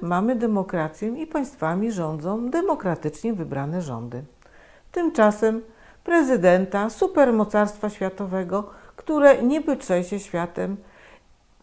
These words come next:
i wybranego z woli narodu prezydenta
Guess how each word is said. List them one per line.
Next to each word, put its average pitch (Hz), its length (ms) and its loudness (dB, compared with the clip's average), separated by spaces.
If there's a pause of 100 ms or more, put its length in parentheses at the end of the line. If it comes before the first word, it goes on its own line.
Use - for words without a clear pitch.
(180)
i 311 80 -4
wybranego 262 680 6
z 208 60 0
woli 208 540 2
narodu 202 760 0 (280)
prezydenta 196 760 -4